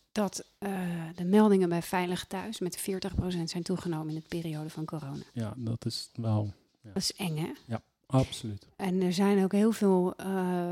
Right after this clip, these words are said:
Speaker 1: slechte situaties nu zichtbaar geworden, omdat juffen en meesters mee naar binnen konden kijken.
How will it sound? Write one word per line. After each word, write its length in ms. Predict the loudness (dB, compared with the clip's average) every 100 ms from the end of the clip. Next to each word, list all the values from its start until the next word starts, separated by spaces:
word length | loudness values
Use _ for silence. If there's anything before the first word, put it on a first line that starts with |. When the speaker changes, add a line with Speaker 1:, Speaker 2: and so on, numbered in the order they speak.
| -4
Speaker 1:
slechte 360 | -2 -2 0 -4
situaties 680 | -4 0 0 0 -2 -6
nu 400 | -2 0 2 0 -6 _
zichtbaar 640 | -4 2 2 0 -4 -4 -4
geworden, 480 | -4 -2 -2 -4 -4
omdat 460 | -4 -2 -2 -4 -8
juffen 420 | -2 -2 -2 -4
en 160 | 0 2
meesters 680 | 4 2 0 -4 -6 -8 -10 _ _ _ _ _ -20 6
mee 180 | 10 10
naar 140 | 10
binnen 260 | 10 10 8
konden 300 | 4 0 -2
kijken. 480 | -4 -6 -6 -6